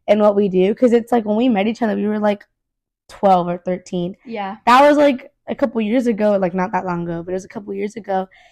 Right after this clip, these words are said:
Speaker 1: And it's just, like, crazy to see how when we were there and now we're
Speaker 2: Mm-hmm.
Speaker 1: over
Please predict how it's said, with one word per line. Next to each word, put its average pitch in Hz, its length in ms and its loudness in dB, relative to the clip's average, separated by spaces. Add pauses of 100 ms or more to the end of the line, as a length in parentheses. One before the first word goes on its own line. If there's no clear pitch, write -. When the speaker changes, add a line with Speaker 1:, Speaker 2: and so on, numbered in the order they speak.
(180)
Speaker 1:
And 208 100 -2
it's 208 100 -4
just, 233 200 -6
like, 226 160 0
crazy 233 260 0
to 226 80 -2
see - 140 -4
how 202 200 0
when 180 200 -4
we 196 100 -2
were 190 160 0
there 190 240 0
and 180 100 -2
now 175 160 0
we're - 100 0
Speaker 2:
Mm-hmm. 196 80 0
Speaker 1:
over 196 140 0